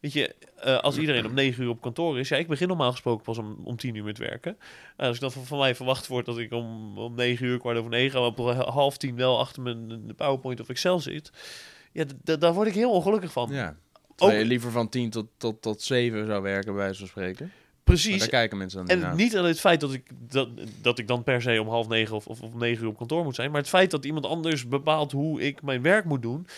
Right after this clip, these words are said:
Speaker 2: Ja.
Speaker 1: ja, daar had het
Speaker 2: Ja, maar dat is natuurlijk typerend ook voor ondernemers, denk
Speaker 1: Ja.
Speaker 2: ik. Ik
Speaker 1: En
Speaker 2: bedoel,
Speaker 1: je hebt daar waarschijnlijk ook een allergie tegen.
Speaker 2: Ja, jeetje, ja.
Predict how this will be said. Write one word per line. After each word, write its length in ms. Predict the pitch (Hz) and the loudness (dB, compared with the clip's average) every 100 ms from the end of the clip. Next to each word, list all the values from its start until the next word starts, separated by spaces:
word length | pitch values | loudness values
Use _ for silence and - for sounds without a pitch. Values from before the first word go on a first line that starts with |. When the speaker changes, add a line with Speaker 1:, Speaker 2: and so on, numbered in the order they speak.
| 117 | -8
Speaker 2:
Ja. 160 | 107 | -6
Speaker 1:
ja, 220 | - 110 110 | -2 0 2
daar 180 | 123 | 2
had 220 | 143 180 - | 2 -2 -4
het 40 | |
Speaker 2:
Ja, 60 | 147 139 | -10 -8
maar 120 | 82 | -6
dat 80 | 87 | -6
is 60 | 117 | -4
natuurlijk 200 | 135 - | -4 -4
typerend 640 | 151 135 156 156 147 139 | -4 0 2 4 2 -2
ook 160 | 131 117 | -4 -4
voor 140 | 117 | -6
ondernemers, 500 | 104 110 98 85 87 | -6 -6 -6 -6 -8
denk 140 | 87 127 | -6 -4
Speaker 1:
Ja. 80 | |
Speaker 2:
ik. 60 | 131 | -4
Ik 100 | - | -8
Speaker 1:
En 60 | - | -14
Speaker 2:
bedoel, 140 | - 117 | -4 2
Speaker 1:
je 40 | 131 | 4
hebt 120 | 143 | 4
daar 80 | 143 | 2
waarschijnlijk 340 | 143 156 165 | -2 -2 -4
ook 60 | 165 | -2
een 60 | |
allergie 280 | 127 117 135 | -2 -2 -4
tegen. 320 | - - 98 90 | -8 -8 -8 -8
Speaker 2:
Ja, 180 | 87 82 | -10 -8
jeetje, 420 | 95 110 110 - | -6 -4 -4 -6
ja. 320 | 82 87 85 | -10 -8 -10